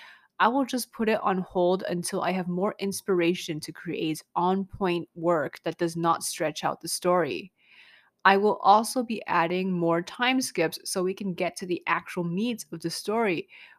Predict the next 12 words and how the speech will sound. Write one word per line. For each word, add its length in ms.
which 200
is 160
Sam 540
pursuing 560
his 240
dreams 420
of 200
becoming 480
an 100
actor. 720
His 240
childhood 800